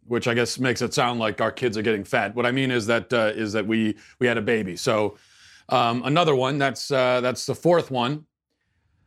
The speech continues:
And I wanna thank everyone, first of all, who sent nice emails and messages over the last few days. And there were a lot of people sending things, well wishes and, uh, prayers and congratulations and everything. And it, it does mean a lot to me, and I, I, I really appreciate it.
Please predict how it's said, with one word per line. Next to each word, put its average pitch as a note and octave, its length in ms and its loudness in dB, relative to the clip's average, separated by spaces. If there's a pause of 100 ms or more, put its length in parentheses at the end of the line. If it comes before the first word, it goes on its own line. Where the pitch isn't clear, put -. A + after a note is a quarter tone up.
(400)
And D3+ 340 2
I D3 80 2
wanna G3 200 2
thank G3 420 0
everyone, D#3 320 2
first D3 240 0
of C#3+ 40 -2
all, C3 100 4
who B2 40 0
sent C3+ 240 -2
nice B2+ 320 0
emails B2+ 460 2
and A#2 100 0
messages A#2 720 0
over A#2+ 180 -2
the A2+ 80 -2
last A#2 300 0
few A#2+ 160 0
days. A2+ 680 0
And A2 280 0
there A#2+ 80 6
were A#2+ 60 4
a A#2+ 40 4
lot C3 220 2
of G#2+ 80 -12
people G2 340 -6
sending G#2 640 -4 (140)
things, G2 360 -4
well A#2 280 2
wishes G2+ 580 -2
and, F2+ 320 -6
uh, F2 140 -12
prayers A2 580 0
and G2 240 -8
congratulations A2 800 0
and A2+ 100 0
everything. A#2 180 0
And C3 160 -2
it, C#3 60 2
it C#3 80 2
does D3+ 220 2
mean C#3 140 -2
a B2 40 -2
lot A#2 240 0
to A#2 60 -4
me, A2+ 120 -2
and A2 80 -2
I, G#2+ 300 -2
I, G#2+ 300 -2
I G#2+ 60 -6
really A#2 260 4
appreciate A2 420 0
it. - 260 -4